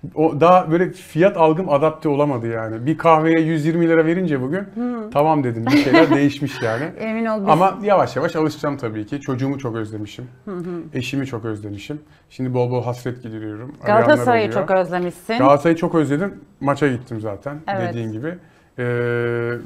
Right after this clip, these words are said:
Speaker 1: yani Galatasaray aşk yani. Büyük aşk. Tabii orada bu aşktan da mahrum kalıyoruz ama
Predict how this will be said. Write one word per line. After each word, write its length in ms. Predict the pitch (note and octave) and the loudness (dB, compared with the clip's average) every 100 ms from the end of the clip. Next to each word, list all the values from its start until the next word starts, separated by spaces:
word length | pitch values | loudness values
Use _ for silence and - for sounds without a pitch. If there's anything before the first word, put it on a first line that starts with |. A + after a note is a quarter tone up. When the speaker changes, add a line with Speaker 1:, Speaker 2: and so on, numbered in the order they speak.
| - | -8
Speaker 1:
yani 140 | A#2+ B2 | -8 -6
Galatasaray 440 | D#3 A#2 - G3+ | -6 -6 -8 -8
aşk 220 | F#3+ - | -8 -10
yani. 400 | - - - B2 | -20 -20 -18 -10
Büyük 260 | B2+ B2+ A#2 | -6 -6 -6
aşk. 220 | G#2 - _ | -12 -14 _
Tabii 180 | A#2+ A#2 | -8 -6
orada 340 | B2 B2 B2 B2 | -4 -4 -4 -4
bu 100 | B2+ | -6
aşktan 360 | B2+ - C3+ | -8 -6 -6
da 60 | A#2+ | -4
mahrum 360 | A#2 A2 A2+ | -4 -4 -6
kalıyoruz 300 | A2+ A2+ A#2 | -8 -8 -4
ama 260 | E3+ D3+ | -4 -4